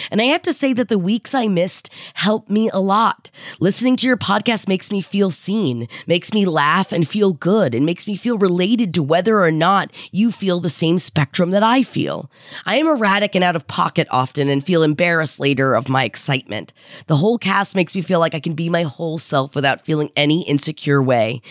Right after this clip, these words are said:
Everyone is so authentic to who they are with zero apology, and I am very inspired by that." And I'm inspired by you, Debbie. Thank you so much for taking the time to write in for us. I'm sending you so much love. And hell yeah, be yourself.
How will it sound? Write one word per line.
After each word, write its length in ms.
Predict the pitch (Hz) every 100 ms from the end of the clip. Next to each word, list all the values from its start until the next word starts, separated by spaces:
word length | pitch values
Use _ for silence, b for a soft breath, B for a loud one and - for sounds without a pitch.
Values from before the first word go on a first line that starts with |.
| B B
Everyone 320 | 170 196 214
is 120 | 220 -
so 260 | 185 165
authentic 460 | 185 - 151 151 -
to 100 | 131
who 180 | 117 151
they 160 | 160
are 180 | - 143
with 180 | 135 123
zero 480 | - 139 156 226 285
apology, 640 | 277 196 180 156 160 160 B B
and 100 | 165
I 60 | 170
am 160 | 170
very 300 | 147 151 175
inspired 520 | 190 - - 143 143
by 160 | 139 139
that." 240 | 143 147 -
And 120 | 165
I'm 260 | 190 233 277
inspired 500 | 269 - 220 214 196
by 120 | 202
you, 300 | 185 196 214
Debbie. 280 | 196 190 196
Thank 200 | 208 196
you 100 | 226
so 280 | - 240 240
much 280 | 202 196 B B
for 120 | 220
taking 360 | 196 226 220 247
the 80 | 233
time 340 | 190 185 180
to 100 | 185
write 320 | 170 180 196 -
in 220 | 180 190
for 140 | 175 165
us. 200 | 160 B B -
I'm 160 | 190
sending 360 | 196 247 226 220
you 120 | 214
so 580 | - - - 240 262 285
much 380 | 226 202 196 175
love. 420 | 170 151 147 135 B B
And 160 | 196 214
hell 320 | 147 262 294
yeah, 320 | 220 180 139
be 200 | 135 -
yourself. 880 | 262 311 277 - 240 175 139 -